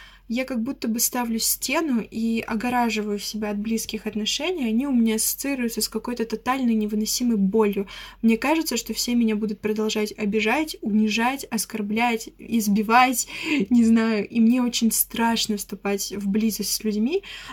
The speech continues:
Это больше, да ладно, это и про ментальную какую-то близость, и про физическую близость, конечно же, тоже.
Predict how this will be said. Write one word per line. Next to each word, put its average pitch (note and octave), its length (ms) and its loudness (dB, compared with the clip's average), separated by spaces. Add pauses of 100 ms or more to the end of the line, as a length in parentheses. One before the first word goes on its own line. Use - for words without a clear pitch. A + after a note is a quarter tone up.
(100)
Это C4 200 -2
больше, B3 640 0 (420)
да D#4+ 280 0
ладно, C4 320 2
это B3 300 -6
и - 180 -8
про B3+ 680 -2
ментальную B3 680 4
какую-то A3 420 -4
близость, G3 640 -4
и C#4 120 -4
про C4 180 -6
физическую G#3 720 -4
близость, G3+ 400 -4
конечно G#3 420 -6
же, G#3+ 80 -4
тоже. - 380 -8